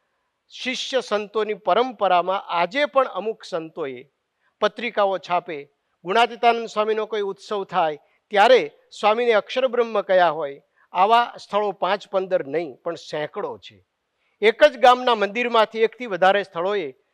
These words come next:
સ્વામી અક્ષર મૂર્તિ તરીકે નોંધાયા છે. આવા સંદર્ભો સેંકડો પ્રાપ્ત થાય છે.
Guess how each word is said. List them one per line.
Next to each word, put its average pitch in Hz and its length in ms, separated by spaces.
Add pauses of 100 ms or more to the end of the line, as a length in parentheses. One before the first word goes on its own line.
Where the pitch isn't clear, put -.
(120)
સ્વામી 220 340
અક્ષર 214 360
મૂર્તિ 240 300
તરીકે 202 380
નોંધાયા 165 480
છે. 202 260 (540)
આવા 180 220
સંદર્ભો 202 800 (640)
સેંકડો 226 380
પ્રાપ્ત 240 360
થાય 233 280
છે. 240 260